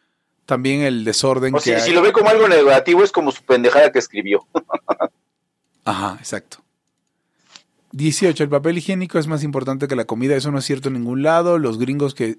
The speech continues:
Speaker 1: compraron papel higiénico ya lo están regresando en el SAM'S, porque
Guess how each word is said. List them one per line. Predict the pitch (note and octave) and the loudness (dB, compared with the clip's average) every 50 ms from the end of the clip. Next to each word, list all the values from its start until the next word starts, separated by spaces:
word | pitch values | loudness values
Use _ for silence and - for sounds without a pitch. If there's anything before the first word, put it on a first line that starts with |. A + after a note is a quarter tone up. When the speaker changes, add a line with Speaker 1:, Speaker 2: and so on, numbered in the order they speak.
| _ _ | _ _
Speaker 1:
compraron | - - A2+ A2+ A#2 A#2+ B2 B2 C3 C3+ | -10 -10 -10 -6 -2 0 0 2 0 0
papel | B2+ A#2+ A#2 B2 A#2 B2 | -2 -4 -4 -2 -4 -4
higiénico | A#2 - C3 B2+ C3 C3 - C#3+ C3+ | -4 -4 -6 -4 -4 -4 -2 0 0
ya | B2 A#2 | 0 0
lo | A2+ | -2
están | - - A#2+ A#2+ B2 | -2 -2 -4 -2 -2
regresando | A#2+ A2+ G#2 G#2 - B2 A#2+ A#2+ A2+ | -2 -2 -4 -4 -4 -4 -4 -4 -4
en | A2 | -6
el | G#2 | -6
SAM'S, | - - C#3+ E3+ G3+ A3 - - - - _ _ _ _ _ _ _ _ _ _ _ _ _ _ _ _ _ _ _ _ | -2 -2 0 0 0 -2 -4 -8 -18 -20 _ _ _ _ _ _ _ _ _ _ _ _ _ _ _ _ _ _ _ _
porque | _ - G#2+ G#2+ G#2 - - A2+ G#2+ G#2+ G#2+ G#2+ | _ -4 -4 -4 -4 -2 -2 -2 0 0 -2 -2